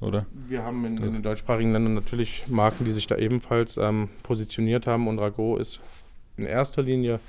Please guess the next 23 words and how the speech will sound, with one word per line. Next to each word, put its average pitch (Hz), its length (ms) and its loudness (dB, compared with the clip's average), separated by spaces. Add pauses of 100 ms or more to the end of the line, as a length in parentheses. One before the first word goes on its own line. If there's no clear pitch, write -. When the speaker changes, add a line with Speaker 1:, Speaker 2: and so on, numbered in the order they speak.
(220)
Speaker 2:
für - 140 -2
den 110 120 2
französischen 127 640 0
Markt, 156 260 -4 (100)
ähm, 127 360 2 (840)
entwickelt. 135 520 0 (960)
Es 123 160 0
sind 147 180 2
aber 127 240 4
immer 151 200 4
mehr 131 160 4
Produkte, 131 440 0
die 117 160 -4
wir 127 100 6
jetzt 127 140 4
auch 120 140 2
als 113 160 2
Deutsche 120 260 4
erstmal 110 480 2
entdecken 120 460 0
müssen, 131 260 0
die 117 100 -6
sich 110 340 -6